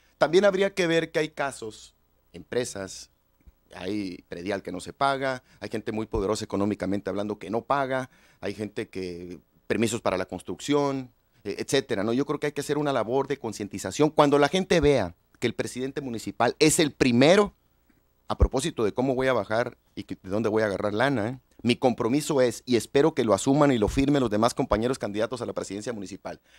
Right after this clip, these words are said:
a la mitad los sueldos de presidente, síndico, regidores, los funcionarios de primero y segundo nivel, no se vale. Un presidente municipal que gane en nómina más de lo que gana la gobernadora, habráse visto.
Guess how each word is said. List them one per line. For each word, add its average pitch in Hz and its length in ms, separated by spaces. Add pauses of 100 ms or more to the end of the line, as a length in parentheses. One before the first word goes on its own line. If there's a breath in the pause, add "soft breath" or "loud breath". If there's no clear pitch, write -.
(320 soft breath)
a 127 100
la 127 100
mitad 123 320
los 190 120
sueldos 165 480 (500)
de 117 160
presidente, 123 840 (140)
síndico, 147 600
regidores, 120 520
los 123 120
funcionarios 113 400
de 127 80
primero 113 320
y 139 40
segundo 135 320
nivel, 131 380
no 135 240
se 147 180
vale. 131 380 (220 soft breath)
Un 143 140
presidente 151 460
municipal 143 480
que 139 120
gane 147 200
en 135 80
nómina 139 300
más 120 160
de 147 80
lo 131 80
que 104 100
gana 131 200
la 131 80
gobernadora, 107 580
habráse 135 420
visto. 170 460